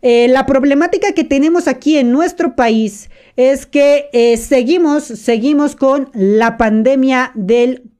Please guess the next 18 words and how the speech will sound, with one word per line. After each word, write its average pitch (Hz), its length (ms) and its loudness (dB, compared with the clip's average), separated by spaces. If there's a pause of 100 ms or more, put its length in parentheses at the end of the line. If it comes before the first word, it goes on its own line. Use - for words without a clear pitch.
(160)
covid. 220 380 0 (720)
Eh, 202 400 0
entonces, 277 840 0
muchísimas, 254 1000 0
muchísimas 254 680 -2
cosas, 320 580 -2 (260)
eh, 214 440 0
se 269 100 -2
han 269 200 0
parado 269 540 0 (100)
de 226 220 2
nuevo 247 560 0
en 208 160 0
este 247 260 -2
dos 214 160 -4
mil 233 180 0
veintiuno. 220 600 -2 (260)
Todos 320 360 0